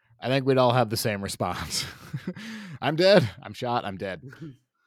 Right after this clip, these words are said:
Speaker 1: In less than thirty seconds, three cowboys were dead. Virgil went down with a bullet in the calf.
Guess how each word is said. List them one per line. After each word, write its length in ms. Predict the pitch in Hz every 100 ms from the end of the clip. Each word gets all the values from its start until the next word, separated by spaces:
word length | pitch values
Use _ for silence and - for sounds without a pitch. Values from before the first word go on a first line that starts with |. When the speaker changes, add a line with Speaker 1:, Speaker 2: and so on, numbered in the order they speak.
| _ _ _ - - _ _ _ 127 123 _ _ _ _ _ _ _ _ _ _ _ _ _ _ _ _ _ _ _ _ _ _ _ -
Speaker 1:
In 140 | 127
less 280 | 131 180 -
than 300 | 180 185 175
thirty 420 | _ 151 160 165
seconds, 800 | 156 135 127 95 76 - - - _ -
three 320 | - 107 131
cowboys 580 | - 113 110 107 104 87
were 120 | 90
dead. 340 | 82 69 - _ _ _ _ _ _ _
Virgil 400 | 101 170 170 175
went 260 | 156 156 127
down 300 | 127 120 123
with 100 | 120
a 60 |
bullet 320 | 98 92 107 113
in 80 |
the 40 | 123
calf. 460 | 98 85 80 -